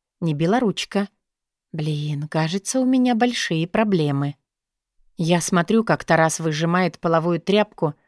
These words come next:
и готова признаться, что точно так же можно выжимать мои трусики. Они слишком мокрые.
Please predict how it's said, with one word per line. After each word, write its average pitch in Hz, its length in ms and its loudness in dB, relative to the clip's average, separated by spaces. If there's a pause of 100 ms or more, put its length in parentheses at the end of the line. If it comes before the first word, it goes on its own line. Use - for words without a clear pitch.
(300)
и 190 100 2
готова 202 340 4
признаться, 208 640 2
что 220 240 -2
точно 196 560 -2 (140)
так 233 260 2
же 233 320 0 (400)
можно 269 500 4
выжимать 190 520 0
мои 170 200 0
трусики. 151 680 -2 (440)
Они 202 240 4
слишком 240 500 0
мокрые. 151 600 0